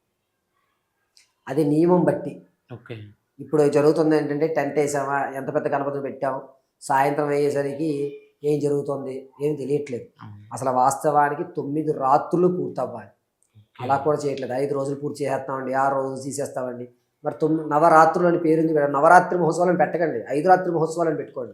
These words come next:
Speaker 2: ఓకే.
Speaker 1: పంచరాత్రి మహోత్సవాలను పెట్టండి, త్రి-, త్రిరాత్రి మహోత్సవాలను పెట్టుకోండి.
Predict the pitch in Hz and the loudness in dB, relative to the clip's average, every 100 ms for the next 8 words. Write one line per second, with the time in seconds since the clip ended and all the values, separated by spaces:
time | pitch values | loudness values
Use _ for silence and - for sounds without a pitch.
0 | - - - 127 147 180 180 180 175 160 | -18 -20 -10 -4 2 6 8 6 4 0
1 | 165 170 170 160 143 - 131 107 _ _ | 0 0 0 2 -2 -4 -8 -8 _ _
2 | _ _ _ 165 151 - 165 170 170 160 | _ _ _ -14 -14 -2 4 6 6 2
3 | 156 175 196 196 180 160 - 165 170 151 | 2 6 6 6 2 2 0 2 2 0
4 | - 151 123 | -4 -6 -6